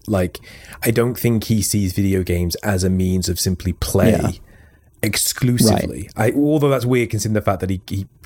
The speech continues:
Speaker 1: that is what he talks about. He, he says, like, you know, um, "Play is the most important thing,"
Speaker 2: Mm.
Speaker 1: sort of thing, for humans. But at the same time, it doesn't mean that this interactive medium can't be used for
Speaker 2: Mm.
Speaker 1: things beyond simple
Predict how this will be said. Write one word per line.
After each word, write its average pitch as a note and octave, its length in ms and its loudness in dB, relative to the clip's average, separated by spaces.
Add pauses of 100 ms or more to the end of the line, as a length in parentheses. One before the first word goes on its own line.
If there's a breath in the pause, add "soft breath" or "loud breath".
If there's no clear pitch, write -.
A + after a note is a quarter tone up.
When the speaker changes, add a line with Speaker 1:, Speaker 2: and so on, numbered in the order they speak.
(100)
Speaker 1:
that G#2+ 120 4
is G2+ 160 0
what G2 140 0
he F2+ 80 0
talks G#2 300 -2
about. F2 180 -2
He, F#2+ 240 -2
he G2 80 -4
says, F#2 180 0
like, F#2 200 -2
you F2+ 60 0
know, E2+ 180 0 (320 loud breath)
um, F#2 280 2
"Play F#2+ 300 0
is F2 80 0
the - 80 -2
most F2+ 240 0
important E2+ 380 -2
thing," B2 220 4
Speaker 2:
Mm. A2 60 2
Speaker 1:
sort F#2 140 0
of - 100 -4
thing, E2 300 -6 (400 loud breath)
for - 140 0
humans. G2 640 0 (840 loud breath)
But A#2 160 4
at G#2+ 60 2
the G#2+ 60 0
same G2+ 280 2
time, G#2+ 580 0
it A2 140 -2
doesn't A#2 280 0
mean A2+ 260 0
that F#2+ 80 -4
this F#2+ 180 -2
interactive F#2+ 480 -2
medium F#2 320 0
can't F#2 320 0
be F#2 80 -2
used F2 300 0
for A2 100 0
Speaker 2:
Mm. A2+ 80 4
Speaker 1:
things F#2 260 2
beyond F2+ 520 2
simple F2+ 640 0